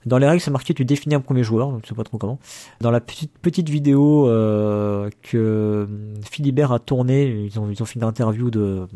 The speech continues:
de Tom Lehmann à Cannes, puisqu'il était là. Euh, et là, là, dans cette vidéo-là, il dit en gros, c'est le perdant qui prend une carte parmi les seize, celle de son choix. L'autre joueur prend deux cartes. Et ensuite, les joueurs prennent, euh,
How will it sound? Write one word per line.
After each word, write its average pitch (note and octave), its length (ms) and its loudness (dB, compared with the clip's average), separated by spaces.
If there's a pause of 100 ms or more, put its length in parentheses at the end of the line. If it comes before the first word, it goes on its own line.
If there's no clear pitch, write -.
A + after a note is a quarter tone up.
(680)
de A2 180 -6
Tom A2 180 -2
Lehmann A2+ 340 0 (180)
à G#2 120 -8
Cannes, C3+ 300 0
puisqu'il - 280 -10
était - 140 -6
là. C3 140 -2 (920)
Euh, G#2 380 2
et G#2+ 120 0
là, C#3+ 160 4
là, B2 140 2
dans A2+ 280 0
cette A#2+ 220 0
vidéo-là, B2 440 2
il A#2+ 120 0
dit B2 120 -2
en A#2+ 60 0
gros, B2+ 200 0
c'est - 140 -2
le A2+ 100 2
perdant C#3 580 2 (220)
qui B2+ 140 -4
prend D3+ 420 -2 (120)
une F3+ 180 -2
carte - 520 -4
parmi G#2+ 220 -4
les G#2 60 -4
seize, D3 340 0
celle B2+ 220 -2
de A#2 80 -4
son A2+ 180 -8
choix. B2 180 -4 (840)
L'autre C#3+ 500 2
joueur B2+ 360 2
prend - 320 -6
deux C3 200 2
cartes. - 500 -4 (460)
Et B2 200 2
ensuite, C#3+ 380 -2
les A2+ 180 2
joueurs B2+ 200 2
prennent, B2 220 -2
euh, G2+ 560 -2